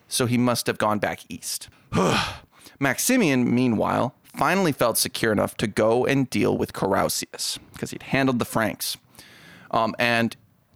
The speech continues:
Carausius was still, all these years later, pretending to be ruling Britain and Northwest Gaul, because yes, Northwest Gaul had also revolted. As I mentioned before, we know most of these early campaigns of Maximian from a panegyric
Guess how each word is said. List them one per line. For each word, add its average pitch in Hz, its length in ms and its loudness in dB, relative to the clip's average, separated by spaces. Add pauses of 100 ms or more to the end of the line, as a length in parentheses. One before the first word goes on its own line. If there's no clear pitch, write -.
Carausius 151 520 0
was 170 160 0
still, - 540 0 (200)
all 110 180 2
these 147 240 0
years 160 220 2
later, 139 260 2
pretending 120 540 2
to 117 60 2
be 123 140 2
ruling 107 380 2
Britain 107 460 0
and 113 180 2
Northwest 110 640 0
Gaul, 98 400 0
because 95 300 -2
yes, 101 300 0
Northwest 107 480 0
Gaul 104 200 2
had - 200 -2
also 113 380 0
revolted. 92 600 -2 (300)
As 190 160 2
I 214 40 2
mentioned 165 260 2
before, 120 200 0
we 120 120 2
know 143 160 2
most 139 340 2
of 117 100 0
these 117 140 2
early 120 220 2
campaigns 117 440 0
of 107 60 0
Maximian 107 480 0
from 113 160 0
a 104 60 2
panegyric 117 760 0